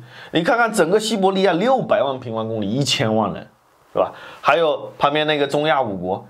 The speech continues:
加起来也就那么个把两个亿啊，面积稍微大是大一点点，对吧？但你说这些的话，我们北京放在这里它合适吗？对吧？你不是说北，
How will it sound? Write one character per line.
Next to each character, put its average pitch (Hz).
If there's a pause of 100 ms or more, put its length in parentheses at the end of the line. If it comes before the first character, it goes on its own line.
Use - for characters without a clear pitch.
加 196
起 -
来 156
也 143
就 151
那 156
么 156
个 160
把 135
两 98
个 110
亿 123 (220)
啊， 104
面 180
积 165
稍 165
微 165
大 156
是 135
大 123
一 117
点 90
点， 85
对 123
吧？ 107 (280)
但 262
你 262
说 302
这 349
些 302
的 285
话， 277
我 208
们 302
北 175
京 233
放 277
在 240
这 240
里 170
它 202
合 139
适 151
吗？ 113 (260)
对 -
吧？ - (240)
你 -
不 185
是 226
说 226
北， 147